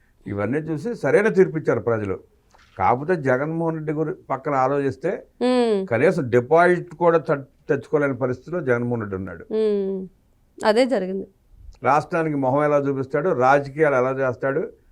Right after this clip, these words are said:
Speaker 1: నిన్న కూడా ప్రెస్ మీట్ పెట్టి మీరు అన్నట్టు ఏ పిచ్చి పిచ్చి కోతలు కూశాడు మైండ్ సెట్ పెట్టి.
Speaker 2: మామూలుగా
Speaker 1: మతి
Speaker 2: కాదు.
Speaker 1: భ్రమించి.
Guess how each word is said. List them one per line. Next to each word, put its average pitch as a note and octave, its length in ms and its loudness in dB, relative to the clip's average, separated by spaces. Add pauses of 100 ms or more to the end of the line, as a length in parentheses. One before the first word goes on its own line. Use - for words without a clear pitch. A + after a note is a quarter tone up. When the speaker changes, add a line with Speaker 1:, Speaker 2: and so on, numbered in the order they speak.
(260)
Speaker 1:
నిన్న C3 200 2
కూడా D#3 260 6
ప్రెస్ B2+ 360 -4
మీట్ C#3+ 160 -2
పెట్టి C#3 160 -2
మీరు B2+ 140 0
అన్నట్టు C3 240 -2
ఏ B2 100 2
పిచ్చి B2 280 -8
పిచ్చి C3+ 180 -10
కోతలు C3+ 240 -6
కూశాడు A#2 340 -4
మైండ్ A2+ 240 -4
సెట్ A#2+ 100 -2
పెట్టి. G2 120 -4
Speaker 2:
మామూలుగా D4+ 500 10
Speaker 1:
మతి D#4 80 12
Speaker 2:
కాదు. C4 320 12
Speaker 1:
భ్రమించి. F#2+ 180 -4